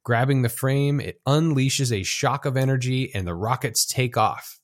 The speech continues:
The creature sees our rockets and begins to pursue us throughout the attraction until we jump through the return portal back to the station,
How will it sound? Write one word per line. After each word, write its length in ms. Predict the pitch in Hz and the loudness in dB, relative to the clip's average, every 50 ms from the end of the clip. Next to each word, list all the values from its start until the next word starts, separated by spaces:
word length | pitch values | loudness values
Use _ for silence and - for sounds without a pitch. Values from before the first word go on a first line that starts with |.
| _ _ _ | _ _ _
The 100 | - 104 | -10 -10
creature 400 | - - - 165 151 - 147 131 | -4 0 0 0 2 2 2 2
sees 340 | - - - 170 180 175 165 | 2 4 4 4 4 4 4
our 140 | 156 147 | 2 4
rockets 460 | 156 151 143 143 143 - 143 131 - 127 | 4 4 4 2 2 0 -4 -2 -2 -2
and 100 | 110 101 | -2 -2
begins 400 | 107 104 117 147 160 160 147 - | -2 0 2 2 4 4 2 2
to 100 | - 123 | 0 -2
pursue 440 | 120 123 110 - - - 175 180 | -4 -2 0 0 2 2 2 4
us 180 | 170 170 160 - | 2 2 0 -2
throughout 460 | - - 110 87 92 127 160 170 - | -2 -4 -4 -2 0 0 0 0 -2
the 100 | - 160 | -4 -4
attraction 460 | 147 - - 156 139 131 - - 120 | -4 -2 0 -2 -2 0 -2 -2 -2
until 360 | 107 104 104 - - 233 247 214 | -2 -2 -2 0 2 2 2 2
we 120 | 175 143 | 2 0
jump 320 | 117 107 117 107 110 107 | 2 2 2 0 0 -2
through 360 | - - - - 214 220 226 214 | -8 -12 -6 -4 -2 -2 0 0
the 120 | 202 147 | -2 0
return 460 | 120 120 113 - - 175 180 180 175 | 0 0 -2 -2 -2 -2 0 0 -2
portal 340 | 156 156 151 147 143 143 135 | 0 0 2 2 2 2 0
back 360 | 123 - 131 127 123 - - - | 2 2 2 2 2 -2 -4 -2
to 140 | - 120 | -2 0
the 100 | 120 117 | 0 0
station, 520 | 113 - - 117 117 113 - - 107 104 | -2 -2 -2 -2 -2 -2 -4 -6 -10 -14